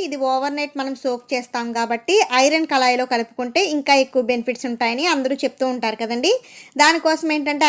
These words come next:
ఐరన్ కళాయి లేకపోయినట్లయితే ఏం చేయాలనేది నేను చూపించబోతున్నాను అనమాట. ఇలా హెన్నా మిక్స్ చేసుకున్న తర్వాత ఇంట్లో మేకులు అవి ఉంటాయి కదండి, దాన్ని వేసేసుకుంటే సరిపోతుంది. ఇలా మేకు కానీ చిన్న చాకులు కానీ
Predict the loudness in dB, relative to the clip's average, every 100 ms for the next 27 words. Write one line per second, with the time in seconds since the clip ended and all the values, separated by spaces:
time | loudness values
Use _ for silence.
0 | 4 2 0 2 2 2 2 0 0 0
1 | 0 0 -2 -2 -2 0 0 0 2 2
2 | 2 -2 0 2 0 -2 -20 -18 -6 2
3 | 2 2 -2 -2 -2 -2 -2 -4 -2 -2
4 | -2 2 4 4 0 2 4 4 2 2
5 | 2 2 0 0 0 -2 -4 0 0 0
6 | 2 2 2 -4 -20 -16 -4 -2 6 6
7 | 6 6 4 4 4 4 0 2 2 2
8 | 0 4 4 4 0 0 4 6 6 4
9 | 4 0 -2 -2 0 0 0 0 -2 -2
10 | 0 2 0 -4 -18 -4 2 4 4 2
11 | 2 2 4 2 0 -2 -2 -2 2 0
12 | 0 0 2 2